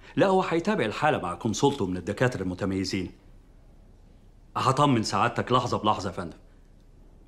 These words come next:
مع السلامة سعادتك. اتفضل حضرتك، اتفضل، اتفضل، اتفضل يا فندم. مع السلامة. أنا عايز حضرتك تطمني خالص. هي أزمة بسيطة وإن شاء الله هيقوم منها بالسلامة.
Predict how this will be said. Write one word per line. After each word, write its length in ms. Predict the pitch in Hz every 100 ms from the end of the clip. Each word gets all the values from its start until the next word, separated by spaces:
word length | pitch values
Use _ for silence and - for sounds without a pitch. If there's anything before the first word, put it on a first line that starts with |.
| - -
مع 140 | 95 92
السلامة 320 | - 110 98
سعادتك. 320 | 90 80 - - -
اتفضل 280 | - 107 92
حضرتك، 300 | - 87 87 -
اتفضل، 260 | 98 98 - -
اتفضل، 240 | 92 -
اتفضل 280 | - 110 90
يا 60 |
فندم. 160 | 80 60 - -
مع 60 | -
السلامة. 260 | - - - - - - - - - - - - - - - - - - - - - - - - - - - - - - - - -
أنا 120 | 113 131
عايز 220 | 175 -
حضرتك 400 | 117 120 139 101
تطمني 460 | 95 - 104 117
خالص. 460 | 82 87 76 - - - - -
هي 260 | 107 92
أزمة 220 | 117 -
بسيطة 380 | 85 87 143 131
وإن 80 | 87
شاء 180 | - 110
الله 160 | 101 -
هيقوم 260 | 90 101
منها 200 | 101 95
بالسلامة. 400 | 85 - 78 80